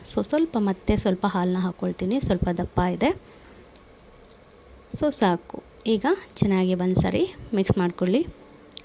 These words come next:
ನೀವು ಒಂದ್ಸರಿ ಟ್ರೈ ಮಾಡಿ ನೋಡಿ, ಮತ್ತೆ ಮತ್ತೆ ಮಾಡ್ತೀರಾ. So, ಈ ರೀತಿ ಇರಬೇಕು ನೋಡಿ. So, ಈಗ ಇದು ರೆಡಿಯಾಗಿದೆ. ಒಂದು ಪ್ಲೇಟಿಗೆ ನಾನು ಬಟರ್ ಪೇಪರ್ನ ಎಣ್ಣೆ ಒರೆಸಿ ಇಟ್ಟಿದ್ದೀನಿ.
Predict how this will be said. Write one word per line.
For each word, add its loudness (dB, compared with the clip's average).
ನೀವು 4
ಒಂದ್ಸರಿ 6
ಟ್ರೈ 4
ಮಾಡಿ 4
ನೋಡಿ, 4
ಮತ್ತೆ 0
ಮತ್ತೆ 2
ಮಾಡ್ತೀರಾ. 0
So, 2
ಈ 4
ರೀತಿ 2
ಇರಬೇಕು 0
ನೋಡಿ. 4
So, 2
ಈಗ 4
ಇದು 4
ರೆಡಿಯಾಗಿದೆ. 4
ಒಂದು 4
ಪ್ಲೇಟಿಗೆ 4
ನಾನು 2
ಬಟರ್ 2
ಪೇಪರ್ನ 2
ಎಣ್ಣೆ 4
ಒರೆಸಿ 2
ಇಟ್ಟಿದ್ದೀನಿ. 2